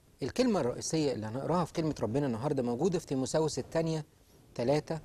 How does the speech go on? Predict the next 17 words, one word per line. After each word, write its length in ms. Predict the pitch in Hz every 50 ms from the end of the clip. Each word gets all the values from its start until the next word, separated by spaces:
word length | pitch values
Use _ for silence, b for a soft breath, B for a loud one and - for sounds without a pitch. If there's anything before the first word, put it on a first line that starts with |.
| - - - - -
وخلونا 460 | - 123 117 - 135 131 170 214 202 170
نقرأ 240 | 180 185 - 139
مع 160 | 123 127 120 117
بعض 240 | 131 156 147 117
كلمة 280 | 113 - 156 143 139 123 -
ربنا 380 | - 107 104 123 135 135 131 127 b b b b b -
ونشوف 480 | 123 117 - - 208 202 - - -
النص 360 | 151 127 127 147 143 - - -
الكتابي. 500 | - 120 - - - - 98 - - - - - - - - - _ _ _ _ - - - - - - - - - _ _ _ - - - _ - - _ _ _ _ B B B B B B B B B B B -
بيقول 320 | 127 170 240 262 285 233
في 320 | - - 170 151 143 139 - 139
رسالة 320 | 123 - - 196 185 170
بولس 400 | 147 123 135 151 151 143 - -
الرسول 400 | 117 120 - - - 147 147 139
الثانية 640 | 135 - 131 110 - - 165 151 147 135 117 113 110
إلى، 180 | 104 117 - - - - - - _ - - - -
إلى 320 | 139 123 120 107 101 101